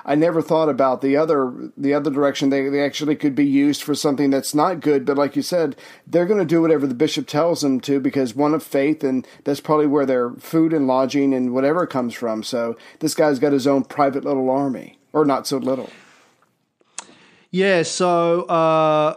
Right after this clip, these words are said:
Speaker 2: I wanted to, um, just use the, the Game of Thrones analogy if you wanna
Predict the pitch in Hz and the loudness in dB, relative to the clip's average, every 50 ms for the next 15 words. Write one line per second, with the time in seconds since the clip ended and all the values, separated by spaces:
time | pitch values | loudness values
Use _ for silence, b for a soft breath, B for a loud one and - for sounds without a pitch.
0 | - _ _ _ - 160 151 156 156 160 180 180 175 170 160 147 127 - - - | -6 _ _ _ -2 0 0 0 0 0 0 2 2 2 0 -2 -4 -6 -6 -2
1 | 147 139 135 131 127 127 120 117 117 120 120 117 117 113 113 113 110 110 110 110 | 0 0 2 2 0 0 0 0 0 2 2 2 2 2 2 0 0 0 0 -2
2 | 107 107 110 107 107 107 107 104 101 101 107 104 101 101 - - - _ _ _ | -2 -2 -2 -2 -2 -4 -4 -6 -6 -6 -6 -6 -4 -6 -8 -10 -16 _ _ _
3 | _ _ _ _ _ _ _ _ _ _ _ 480 466 _ _ - 208 180 165 170 | _ _ _ _ _ _ _ _ _ _ _ _ _ _ _ -18 -16 -14 -14 -12
4 | 165 - - 151 127 131 135 123 - - - 123 120 117 117 117 113 107 - - | -14 -14 -14 -12 -6 -2 -2 -2 -2 0 0 2 2 4 4 2 2 0 -4 -6
5 | - - 110 104 104 104 101 110 110 104 113 127 123 123 117 107 - - - 127 | -2 0 0 0 0 0 -2 -2 -4 0 0 0 0 0 -2 -4 -6 -2 0 2
6 | 120 127 131 131 117 107 104 104 101 98 98 98 90 - - 107 104 - - 117 | 2 4 2 2 0 0 -2 -2 0 0 -2 -2 -4 -2 -2 -2 -2 -2 -2 -2
7 | 107 110 110 107 104 101 101 101 | -2 0 0 0 0 -2 -2 -4